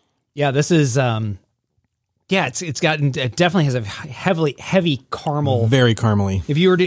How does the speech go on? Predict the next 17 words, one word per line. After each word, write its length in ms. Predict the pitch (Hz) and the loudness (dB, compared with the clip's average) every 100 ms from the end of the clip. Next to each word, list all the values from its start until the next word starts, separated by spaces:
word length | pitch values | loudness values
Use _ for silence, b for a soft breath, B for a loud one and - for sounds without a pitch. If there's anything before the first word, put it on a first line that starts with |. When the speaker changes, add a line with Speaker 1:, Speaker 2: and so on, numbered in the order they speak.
| 175 | 0
Speaker 1:
if 120 | 143 | 2
you 100 | 175 | 4
were 80 | 180 | 4
to 60 | |
flavor 500 | - - - 185 175 | 2 -6 0 2 2
root 260 | 160 156 151 | 2 0 2
beer 180 | 135 123 | 0 0
with 260 | 107 127 - | -2 -6 -4
caramel, 440 | - 123 110 101 | -4 -2 -2 -6
this 180 | 101 113 | -8 -8
is, 80 | 107 | -10
that's 180 | 107 | -10
what 120 | 113 101 | -12 -14
this 120 | - | -6
tastes 120 | 104 | -2
Speaker 2:
Yeah. 160 | 101 | -2
Speaker 1:
like. 80 | - | -6